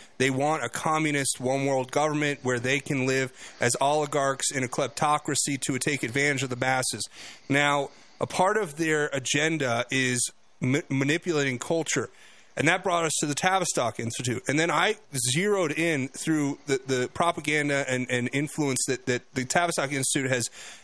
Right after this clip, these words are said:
tried to exu-, exude over the American people for so long that I s-, I focused in on a specific story of the Buffalo shooter and tried to show just one example of how an operation could be executed where an individual could be manipulated,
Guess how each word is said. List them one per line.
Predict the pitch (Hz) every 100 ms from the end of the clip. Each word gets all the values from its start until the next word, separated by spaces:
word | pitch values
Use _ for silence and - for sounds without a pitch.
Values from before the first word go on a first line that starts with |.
| -
tried | - 160 151
to | 156
exu-, | 127 - 151 165 -
exude | 123 147 196 165
over | 139
the | 131
American | 131 135 127
people | 160 160
for | 127
so | - 131
long | 147 185 131 - - - - - -
that | 131 160 156 151 - -
I | 147
s-, | 170 - -
I | 180
focused | 226 190 185 190
in |
on | 170
a | 151
specific | - - 180 165
story | - - 156 151 147 -
of | 131 127
the | 127
Buffalo | 123 139 - 143 135
shooter | - 151 139 131 127
and | 123 117 - - -
tried | - 160 165 151
to | 160 131 -
show | - - 190 190
just | 151 147 127
one | 117 151 202
example | 196 135 131 160 160 - 110 - - - - -
of | 139
how | - 147 143 127 - - - - - - - - - - -
an | 156
operation | 156 190 202 185 175 - 160
could | 175 156
be | 151
executed | 143 - - - 151 139
where | 127 135 127
an |
individual | 147 185 170 147 156
could | - 143
be | 135
manipulated, | 127 123 165 190 185 175 160 156